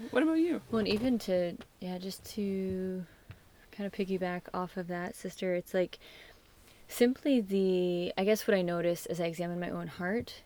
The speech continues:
Speaker 1: Mm-hmm.
Speaker 2: in that, when do I miss my brother or my sister? You know, when
Speaker 1: Mm-hmm.
Speaker 2: do I kinda accidentally run 'em over or,
Speaker 1: Mm-hmm.
Speaker 2: uh, you know, d-, don't take the time? Um, and what I would say is two things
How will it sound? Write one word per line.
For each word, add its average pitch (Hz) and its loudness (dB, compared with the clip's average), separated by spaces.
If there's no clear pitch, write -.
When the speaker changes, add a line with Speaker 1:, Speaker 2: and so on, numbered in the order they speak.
Speaker 1:
Mm-hmm. 196 -4
Speaker 2:
in 185 0
that, 175 -4
when 220 4
do 302 2
I 226 4
miss 170 -2
my 165 -4
brother - -2
or - -4
my - -6
sister? - -8
You 180 -6
know, 180 0
when 175 0
Speaker 1:
Mm-hmm. 190 2
Speaker 2:
do - 4
I 185 2
kinda 160 -6
accidentally 165 -6
run 156 -4
'em 156 -4
over 151 -4
or, 156 -2
Speaker 1:
Mm-hmm. 202 -8
Speaker 2:
uh, 170 -4
you 175 -6
know, 165 0
d-, - -16
don't 185 -2
take 185 -6
the - -10
time? 156 -6
Um, 185 -6
and 202 2
what 202 6
I 202 4
would 185 2
say 185 2
is 180 0
two - -2
things 180 -2